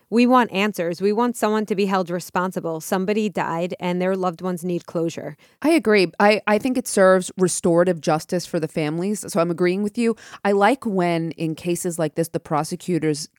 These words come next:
Speaker 2: consult with the families and ask them. So maybe, you know, Colleen Wood's family, maybe they are, they don't care if he's prosecuted till the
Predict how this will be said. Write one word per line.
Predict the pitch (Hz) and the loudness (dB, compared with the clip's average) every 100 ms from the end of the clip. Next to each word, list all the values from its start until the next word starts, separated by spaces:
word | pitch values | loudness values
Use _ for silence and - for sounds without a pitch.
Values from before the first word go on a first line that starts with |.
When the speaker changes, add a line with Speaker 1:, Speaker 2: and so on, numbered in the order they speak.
| - | -12
Speaker 2:
consult | 175 - 170 180 - | -8 -2 2 2 0
with | 180 | -8
the | |
families | 151 - 135 151 165 156 | -6 -4 -2 0 -2 0
and | 143 139 - | -2 -4 -4
ask | 135 - - | -4 -6 -6
them. | 185 180 190 185 _ _ - | -4 -2 -2 -6 _ _ -2
So | - 233 208 | 4 6 4
maybe, | 220 254 320 311 302 - | 2 0 0 0 0 -4
you | 190 208 | -6 -2
know, | 170 | -2
Colleen | - 196 190 190 170 | -4 -4 -2 -2 2
Wood's | 175 - | 2 0
family, | - 165 156 123 | -6 -4 -4 -4
maybe | 156 185 240 240 | -2 0 0 0
they | 180 170 185 | -2 0 2
are, | 180 170 165 165 _ _ _ | 4 4 2 0 _ _ _
they | - | 4
don't | - - | 4 2
care | 214 180 | 0 0
if | |
he's | - 175 | -2 -8
prosecuted | - - 165 175 - 165 156 | 0 0 2 -2 0 0 0
till | 180 | -2
the | 156 | -4